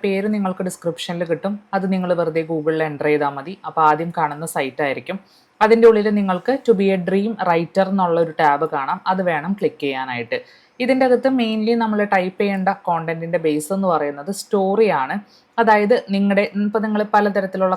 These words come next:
കഥകളൊക്കെ വായിക്കാറുണ്ടല്ലോ, നോവൽസ് ഒക്കെ പോലെ, അതുപോലെ ഒരു ബുക്കോ അല്ലെങ്കിൽ സ്റ്റോറി ആയിട്ട് നിങ്ങൾ വേണം ഇതിൻ്റെ അകത്ത് അപ്ലോഡ് ചെയ്യാനായിട്ട്. രണ്ട് തരത്തിലാണ് വരുന്നത്. ഒന്ന് ഹോബി റൈറ്റിംഗ് എന്നുള്ള ഓപ്ഷൻ ഉണ്ട്. അതായത് നിങ്ങൾ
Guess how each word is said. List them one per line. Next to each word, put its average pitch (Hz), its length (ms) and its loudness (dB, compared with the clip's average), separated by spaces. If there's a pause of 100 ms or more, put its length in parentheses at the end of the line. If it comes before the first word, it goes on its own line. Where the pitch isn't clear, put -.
കഥകളൊക്കെ 185 560 2
വായിക്കാറുണ്ടല്ലോ, 139 680 -2
നോവൽസ് 143 420 -4
ഒക്കെ 139 180 -8
പോലെ, 127 200 -4 (380)
അതുപോലെ 208 420 4 (220)
ഒരു 214 180 4
ബുക്കോ 196 400 -2
അല്ലെങ്കിൽ 185 300 -2 (100)
സ്റ്റോറി 185 480 -2
ആയിട്ട് 170 260 -2
നിങ്ങൾ 160 180 -8 (100)
വേണം 156 280 -6
ഇതിൻ്റെ 160 220 -4
അകത്ത് 147 220 -2
അപ്ലോഡ് 139 420 -4
ചെയ്യാനായിട്ട്. 123 580 -4 (500)
രണ്ട് 226 300 4
തരത്തിലാണ് 196 560 2
വരുന്നത്. 165 360 0 (160)
ഒന്ന് 185 200 -2
ഹോബി 185 420 0
റൈറ്റിംഗ് 180 340 -4
എന്നുള്ള 170 260 0
ഓപ്ഷൻ 165 340 -8
ഉണ്ട്. 143 120 -2 (100)
അതായത് 156 320 2 (380)
നിങ്ങൾ 254 140 0